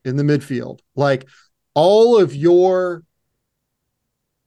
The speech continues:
draft resources, not all of them, but a substantial portion, especially over the last couple years in the first round, have been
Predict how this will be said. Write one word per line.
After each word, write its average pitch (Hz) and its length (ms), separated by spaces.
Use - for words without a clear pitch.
draft 151 540
resources, 139 960
not 165 160
all 147 260
of 127 80
them, 123 220
but 139 100
a 127 140
substantial 185 720
portion, 139 500
especially 185 680
over 160 240
the 151 80
last 147 300
couple 151 280
years 131 320
in 123 60
the 120 60
first 135 300
round, 131 400
have 123 320
been 156 580